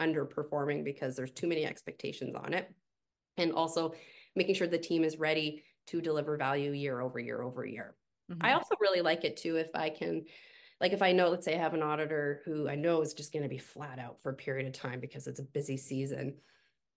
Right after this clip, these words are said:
Speaker 1: If I can build my goals so that other members of the team are not as busy, like, maybe we don't push our strategic priority right at the same time. Maybe we wait a couple months and then really pick it up in full swing.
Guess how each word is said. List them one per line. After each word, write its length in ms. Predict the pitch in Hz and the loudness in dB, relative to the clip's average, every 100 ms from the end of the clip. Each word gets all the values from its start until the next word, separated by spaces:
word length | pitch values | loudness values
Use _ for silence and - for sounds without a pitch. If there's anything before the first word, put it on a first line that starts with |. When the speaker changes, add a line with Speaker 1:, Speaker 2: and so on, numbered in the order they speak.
| _ - | _ 6
Speaker 1:
If 200 | 226 254 | 6 6
I 100 | 247 | 2
can 280 | 240 214 - - _ _ _ - 165 - | 6 4 4 -8 _ _ _ -12 -12 0
build 220 | 190 190 | 2 4
my 140 | 190 175 | 4 0
goals 540 | 170 156 156 160 160 - | 2 4 4 2 -2 -10
so 160 | - | -6
that 180 | 160 151 151 | -2 -2 0
other 180 | 170 180 | 2 4
members 340 | 185 190 190 | 4 2 0
of 120 | 185 | -2
the 100 | 185 | -6
team 380 | 190 214 226 233 - 135 | 0 4 4 4 -2 -6
are 80 | |
not 320 | 131 135 139 214 | -2 0 2 2
as 100 | 226 | 4
busy, 460 | 240 254 381 - _ _ - | 2 2 0 -2 _ _ -4
like, 120 | 180 | 2
maybe 200 | 180 190 | 4 4
we 120 | 175 | 2
don't 280 | 151 131 156 | 0 -2 -2
push 240 | - 233 226 | -2 -2 -2
our 100 | 233 | -2
strategic 540 | - 240 240 240 247 | -4 -2 0 0 -2
priority 420 | - 226 240 247 | 0 2 2 2
right 240 | 185 156 170 | 2 2 2
at 120 | 175 | 0
the 80 | 190 | -2
same 260 | 190 - 220 | -2 -2 0
time. 300 | 220 247 247 | 0 2 2
Maybe 200 | 185 170 | 2 0
we 160 | 151 | 0
wait 260 | 143 131 175 | 0 0 0
a 40 | |
couple 260 | 185 - 220 | -2 -2 0
months 300 | 226 240 240 | 2 2 0
and 180 | 156 143 | 0 0
then 160 | 156 | 0
really 220 | 180 202 | 0 -2
pick 200 | 196 220 | -2 -4
it 60 | 226 | -2
up 160 | 226 240 | -2 -2
in 80 | |
full 180 | 233 233 | 0 0
swing. 460 | 240 - 254 320 | 0 0 0 0